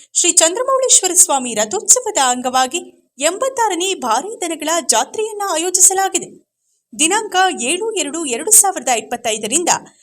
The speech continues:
ಹದಿಮೂರು ಎರಡು ಎರಡು ಸಾವಿರದ ಇಪ್ಪತ್ತೈದರವರೆಗೆ ನಡೆಯುವ ಜಾತ್ರೆಯಲ್ಲಿ ತಾಲೂಕು,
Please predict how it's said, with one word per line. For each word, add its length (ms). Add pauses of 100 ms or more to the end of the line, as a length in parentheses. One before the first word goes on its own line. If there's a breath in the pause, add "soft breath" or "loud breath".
(120)
ಹದಿಮೂರು 600
ಎರಡು 300
ಎರಡು 300
ಸಾವಿರದ 420
ಇಪ್ಪತ್ತೈದರವರೆಗೆ 1000
ನಡೆಯುವ 400
ಜಾತ್ರೆಯಲ್ಲಿ 640 (420 loud breath)
ತಾಲೂಕು, 800